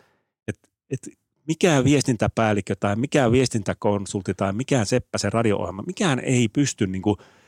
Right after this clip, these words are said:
niinku semmoisella niinku viestinnällä, äh, niinku parantaa sitä urheilun myyntipuhetta.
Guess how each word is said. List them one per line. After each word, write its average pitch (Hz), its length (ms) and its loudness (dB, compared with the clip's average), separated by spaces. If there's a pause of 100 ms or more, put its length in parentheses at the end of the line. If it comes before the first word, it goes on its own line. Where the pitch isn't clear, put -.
(460)
niinku 107 340 0 (540)
semmoisella 123 320 0
niinku 135 200 -4
viestinnällä, 92 840 0 (600)
äh, 104 60 -8 (640)
niinku 101 280 -12
parantaa 104 400 0
sitä 107 200 -2
urheilun 98 400 0
myyntipuhetta. 104 720 -4